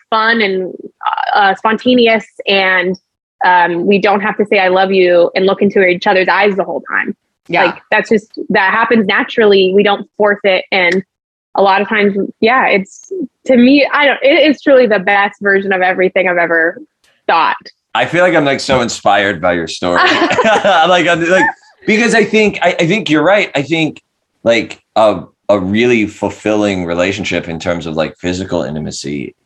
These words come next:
Speaker 3: a-, and even just a fulfilling relationship period is about, like, how much space can we make here?
Speaker 1: Mm-hmm.
Speaker 3: Like, how fully can we be ourselves? 'Cause I think what happens is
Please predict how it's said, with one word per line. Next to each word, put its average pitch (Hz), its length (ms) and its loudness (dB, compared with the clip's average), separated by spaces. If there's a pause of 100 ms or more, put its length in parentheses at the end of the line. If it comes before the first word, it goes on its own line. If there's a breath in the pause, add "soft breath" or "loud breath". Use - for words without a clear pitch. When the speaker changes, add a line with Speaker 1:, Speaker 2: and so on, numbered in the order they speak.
(120)
Speaker 3:
a-, - 180 -2
and 156 240 0
even 110 300 0
just - 400 -6 (100)
a - 60 -10
fulfilling 98 380 -4
relationship 87 500 -6
period 92 340 0
is 82 140 -6
about, 85 260 0
like, 82 240 -4 (760)
how 147 360 0
much 147 480 -2
space 107 420 -2
can 78 260 -6
we 80 140 -8
make 78 380 -10
here? - 460 -12 (120)
Speaker 1:
Mm-hmm. 226 200 2
Speaker 3:
Like, 220 120 0
how 139 400 2
fully 127 560 -2
can 101 220 -2
we 95 80 0
be 98 140 0
ourselves? 95 280 0
'Cause 120 100 -2
I 117 80 0
think 190 300 -2
what 117 140 2
happens 110 440 -4
is 87 400 -4